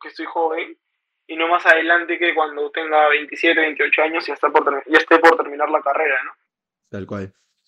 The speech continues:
Speaker 2: Bueno, Gilmar, ya para acabar la entrevista, acá tenemos en Entre Ceja y Ceja una sección que se llama el ping pong. Yo te voy a soltar una palabra y lo primero, así natural, que se te salga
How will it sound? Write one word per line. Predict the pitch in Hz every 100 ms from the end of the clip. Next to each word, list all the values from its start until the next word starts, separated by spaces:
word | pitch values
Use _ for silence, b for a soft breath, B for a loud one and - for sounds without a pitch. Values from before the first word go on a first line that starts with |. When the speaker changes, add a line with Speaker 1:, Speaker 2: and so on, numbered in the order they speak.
| _ _ _ _
Speaker 2:
Bueno, | 131 151
Gilmar, | 156 147 156 131 127
ya | 156
para | 175
acabar | 156 147 151
la | 170 175
entrevista, | 170 143 156 - 196
acá | 156 151 151
tenemos | 151 151 156 156
en | 135
Entre | 131 120
Ceja | 117 151
y | 151
Ceja | 147 160
una | 151 147 147
sección | 120 - 143
que | 147 139
se | 123
llama | 131
el | 131
ping | 143 135
pong. | 127 156 - -
Yo | 135
te | 147
voy | 147
a |
soltar | 135 123 139
una | 143 147
palabra | 131 135 147 170
y | 156
lo | 127
primero, | 117 127 165 175 160
así | - 151 151
natural, | 147 127 123 135 147
que | 143
se | 135
te | 120
salga | 123 131 135 139 135 127